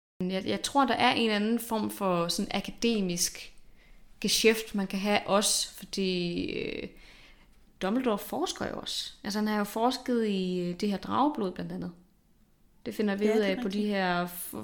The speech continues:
Speaker 1: frøkort, de her chokoladefrøkort, at han har, han har lavet noget forskning. Men det kan jo være, at det er noget, man bare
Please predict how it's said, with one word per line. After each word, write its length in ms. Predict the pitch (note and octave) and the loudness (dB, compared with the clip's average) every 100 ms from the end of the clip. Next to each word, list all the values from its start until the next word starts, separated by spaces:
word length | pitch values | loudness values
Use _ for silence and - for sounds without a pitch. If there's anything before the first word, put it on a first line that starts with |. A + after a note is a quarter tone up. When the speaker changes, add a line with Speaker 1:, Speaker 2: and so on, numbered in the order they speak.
| - | -2
Speaker 1:
frøkort, 500 | A3 A3+ A3+ G3 F#3+ | 0 0 -2 -2 -2
de 60 | |
her 60 | G#3+ | -4
chokoladefrøkort, 920 | F#3+ G3 G3 G#3 - G#3 G3+ G3 F#3+ - - - | -4 -4 -2 -2 -2 -8 -8 -8 -8 -12 -20 -14
at 100 | - | -6
han 140 | G3+ G3 | -2 0
har, 260 | F#3+ F#3 | 0 -2
han 240 | G3 F#3 F#3 | -4 -4 -4
har 260 | F#3 F#3 F3 - - - | -2 -4 -6 -14 -12 2
lavet 140 | G3+ | 6
noget 140 | G#3 G3+ | 6 6
forskning. 580 | G3+ A3+ B3+ - F#3 | 6 6 6 2 0
Men 100 | F#3+ | 2
det 80 | G#3 | 2
kan 100 | A#3 | 6
jo 60 | A3+ | 10
være, 140 | A#3 | 10
at 80 | A#3+ | 10
det 60 | A3+ | 6
er 40 | |
noget, 140 | G#3+ | 4
man 120 | A3+ G#3+ | 4 4
bare 260 | G3 G#3 | 4 4